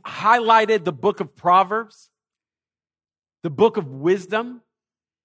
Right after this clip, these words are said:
and how I said before, there's a big difference between intelligence and just information compared to wisdom, because wisdom is knowing God's word and learning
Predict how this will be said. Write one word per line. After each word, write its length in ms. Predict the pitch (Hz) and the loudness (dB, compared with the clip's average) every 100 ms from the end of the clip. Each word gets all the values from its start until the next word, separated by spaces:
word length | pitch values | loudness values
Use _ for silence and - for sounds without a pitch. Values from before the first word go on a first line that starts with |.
| _ _ _ _ _ _ _ _ _ | _ _ _ _ _ _ _ _ _
and 120 | - 185 | -8 -2
how 220 | 220 226 | 2 2
I 80 | 208 | 2
said 460 | - - 240 202 | -4 0 0 0
before, 420 | 233 196 214 220 | -8 -8 -2 0
there's 220 | 214 185 180 | 0 -2 -6
a 40 | |
big 360 | 131 196 202 151 | -8 -6 -6 -4
difference 440 | 214 - 208 - | -6 -4 -6 -6
between 720 | - 165 - 185 185 175 170 - _ _ _ - | -14 -14 -8 -4 -2 -4 -6 -14 _ _ _ -8
intelligence 1200 | 170 170 - 214 220 190 202 208 208 208 _ _ _ _ _ | -8 -8 -4 -2 -2 -2 -2 -2 -4 -12 _ _ _ _ _
and 100 | 147 | -12
just 240 | 147 180 - - | -8 -8 -10 -4
information 1200 | 208 214 - 196 180 170 170 156 - 123 117 127 _ _ _ _ _ _ _ - | -4 -4 -6 -6 -4 -4 -4 -6 -10 -10 -10 -16 _ _ _ _ _ _ _ -8
compared 480 | 180 170 170 202 190 | -6 -6 -4 -4 -4
to 140 | 170 | -10
wisdom, 560 | 147 147 220 156 160 147 | -10 -4 -4 -4 -8 -8
because 240 | 143 147 | -12 -16
wisdom 560 | 135 170 226 185 185 165 | -8 -6 -6 -6 -8 -8
is 180 | 127 | -10
knowing 460 | 151 165 190 220 214 | -8 -4 -2 -2 -2
God's 380 | 180 160 143 131 | 0 0 -2 _
word 460 | 127 135 127 123 120 _ _ _ _ _ _ _ - | -12 -10 -10 -12 _ _ _ _ _ _ _ _ -6
and 260 | 170 160 | -4 -4
learning 560 | 180 185 175 165 151 | -4 -4 -4 -6 -8